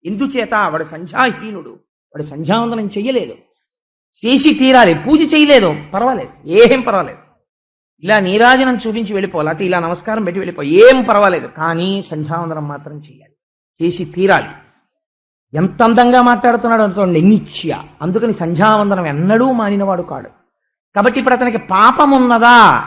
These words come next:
ఎవడు ఇలా చేస్తున్నాడో వాడి పాపము సంధ్యావందనము చేత పరిహరింపబడుతోంది.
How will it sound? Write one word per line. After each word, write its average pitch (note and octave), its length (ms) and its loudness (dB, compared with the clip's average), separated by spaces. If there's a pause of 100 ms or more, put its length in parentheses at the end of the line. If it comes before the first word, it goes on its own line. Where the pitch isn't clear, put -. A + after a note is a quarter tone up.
(140)
ఎవడు A#3+ 240 4
ఇలా C4 340 6 (120)
చేస్తున్నాడో A#3 840 4
వాడి F#3 160 0
పాపము A3+ 760 2
సంధ్యావందనము B3+ 760 -2
చేత A#3 180 -6
పరిహరింపబడుతోంది. A3 880 -6